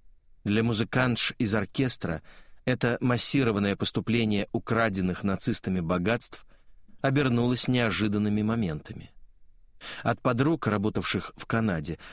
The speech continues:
они получали мелкие подарки: зеркальца, расчески – щетки для волос. Виолетта стала обладательницей флакончика лавандовой воды.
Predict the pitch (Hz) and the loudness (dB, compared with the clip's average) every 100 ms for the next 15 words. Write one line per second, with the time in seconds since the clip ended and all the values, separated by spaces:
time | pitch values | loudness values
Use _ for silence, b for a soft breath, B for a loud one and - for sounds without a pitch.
0 | B 104 151 151 131 123 135 139 135 - | B 0 0 2 0 2 2 0 -2 -4
1 | 131 120 117 113 - 127 131 127 90 - | 0 2 2 0 -2 0 0 0 0 -2
2 | - 65 - - - - - 127 120 143 | -10 -12 -18 -20 -20 -20 -6 0 2 2
3 | - 123 - 120 110 b b - 139 135 | 0 -2 0 -2 -4 b b -2 0 0
4 | - 101 101 - 95 - b b - - | 0 0 0 -2 -6 -6 b b 0 2
5 | 107 - 87 90 87 82 80 - - - | 2 0 0 0 0 -2 -4 -8 -16 -20
6 | - - - - - - - - - - | -20 -20 -20 -20 -20 -20 -20 -20 -20 -8
7 | 92 98 101 127 151 98 87 - 120 117 | -2 2 2 0 0 -2 -2 0 2 2
8 | - 104 101 98 117 127 113 107 110 - | 0 0 0 2 2 0 0 0 0 -2
9 | 107 - - 104 - 127 123 123 110 107 | -2 -2 0 0 0 0 -2 -2 0 2
10 | 110 123 113 113 117 127 101 87 | 2 0 0 0 0 -2 0 -2